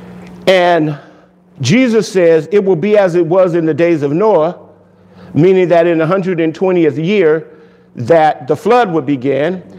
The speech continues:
and that the people would go up, how can both hundred and twenties, why would I put two hundred and twenty years? 'Cause if both of them can't happen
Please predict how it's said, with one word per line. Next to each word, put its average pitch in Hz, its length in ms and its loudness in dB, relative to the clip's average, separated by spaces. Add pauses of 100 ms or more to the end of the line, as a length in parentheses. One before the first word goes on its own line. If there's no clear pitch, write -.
(340)
and 160 180 0
that 165 220 0
the 170 80 -2
people 208 320 -2
would 175 240 -2
go 185 220 0
up, - 600 -4 (560)
how 277 220 2
can 226 320 0
both 254 260 2
hundred 220 360 -2
and 208 120 -2
twenties, 190 680 -2 (1200)
why 220 260 2
would 254 120 2
I 226 100 2
put 233 280 -2
two 285 320 0
hundred 220 300 -2
and 208 140 -4
twenty 220 340 -2
years? 202 420 0 (280)
'Cause 214 180 0
if 175 100 -4
both 254 200 2
of 220 60 -8
them 214 180 -2
can't 208 240 -2
happen 196 500 -2